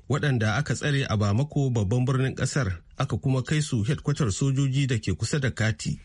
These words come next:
An kama shugaba Ndau da Firaminista Onne da kuma ministan tsaro Suleiman Dakure,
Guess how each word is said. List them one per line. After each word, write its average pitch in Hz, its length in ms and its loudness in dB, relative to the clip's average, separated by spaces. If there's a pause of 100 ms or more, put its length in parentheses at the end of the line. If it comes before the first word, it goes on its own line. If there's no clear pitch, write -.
(300)
An 147 140 2
kama 185 420 0
shugaba 120 520 0
Ndau 147 400 2
da 104 240 2
Firaminista 147 720 0
Onne 107 440 0 (140)
da 107 120 0
kuma 143 320 2
ministan 147 340 0
tsaro 135 400 0
Suleiman 131 440 2
Dakure, 110 600 -2